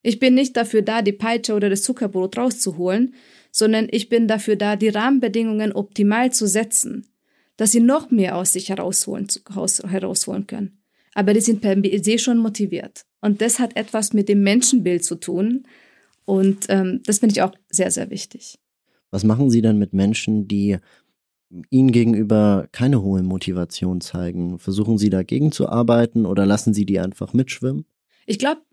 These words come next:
Speaker 1: Menschen sind per se motiviert. Die Frage ist, für was? Vielleicht sind Menschen nicht für die Tätigkeit motiviert,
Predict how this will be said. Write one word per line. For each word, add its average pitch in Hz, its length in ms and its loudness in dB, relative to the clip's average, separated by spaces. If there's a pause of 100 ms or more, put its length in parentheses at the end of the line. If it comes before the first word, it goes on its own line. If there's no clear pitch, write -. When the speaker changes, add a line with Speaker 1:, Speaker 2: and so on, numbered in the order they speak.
Speaker 1:
Menschen 262 360 0
sind 233 220 0
per 220 140 0
se 220 200 0
motiviert. 214 720 -2 (380)
Die 202 80 0
Frage 208 400 0
ist, 202 180 2
für 190 160 0
was? 214 380 0 (380)
Vielleicht 220 380 0
sind 220 140 2
Menschen 220 360 0
nicht 233 200 -2
für 240 220 0
die 240 180 0
Tätigkeit 208 600 -2
motiviert, 196 680 -2